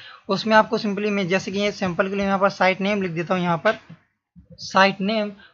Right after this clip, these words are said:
और आपको यहाँ पर सारे के सारे small letters लिखने हैं और आपको इसमें कुछ भी space इस तरह का कुछ भी छोड़ना नहीं है।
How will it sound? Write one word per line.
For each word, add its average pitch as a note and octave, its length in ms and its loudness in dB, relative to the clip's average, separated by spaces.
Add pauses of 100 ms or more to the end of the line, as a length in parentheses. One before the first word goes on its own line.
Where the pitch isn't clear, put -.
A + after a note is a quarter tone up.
और F#3 220 8
आपको G#3 260 8
यहाँ B3+ 180 6
पर C4 120 6
सारे A3+ 220 6
के G#3+ 60 -6
सारे A#3 240 6
small G#3+ 300 6
letters G#3+ 380 6
लिखने F#3+ 200 0
हैं A3+ 60 2
और G3+ 200 10
आपको G3 180 6
इसमें G3+ 240 -2
कुछ G3+ 140 -2
भी G3+ 160 -2
space G#3+ 360 0
इस E3+ 120 -12
तरह G3+ 180 2
का F#3 60 -8
कुछ F#3 180 -10
भी G3 60 -4
छोड़ना F#3+ 320 -4
नहीं G#3+ 220 -2
है। G3+ 120 -4